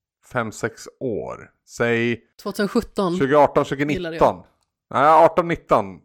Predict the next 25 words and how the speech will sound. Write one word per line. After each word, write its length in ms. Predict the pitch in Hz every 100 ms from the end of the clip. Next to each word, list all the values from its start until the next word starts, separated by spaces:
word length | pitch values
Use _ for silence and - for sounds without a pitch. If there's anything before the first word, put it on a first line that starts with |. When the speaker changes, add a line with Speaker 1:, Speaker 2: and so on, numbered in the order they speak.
| 104
Speaker 1:
Ja, 320 | 87 117 143 160
men 100 | 170
där 280 | 170 147 156
kring 280 | 151 95
var 180 | 95 101
det 120 | 98
ju 60 | 98
väldigt, 300 | 95 90 90
väldigt 220 | 90 -
bra. 260 | 101 85 - _ _ _ _ _ _
Eh, 520 | 90 90 90 90 90 90 -
det 80 | 104
kändes 160 | 107
som 100 | 120
att 60 | -
man 100 | 110
hade 140 | 104
hittat 360 | 104 110 113 113
nivån 500 | 107 120 120 113 110
i 320 | 104 101 98
liksom 300 | 98 - 98
hur 180 | 101 95
spelet 360 | - 101 92 -
skulle 200 | 98 90
kännas. 680 | 110 104 117 127 - -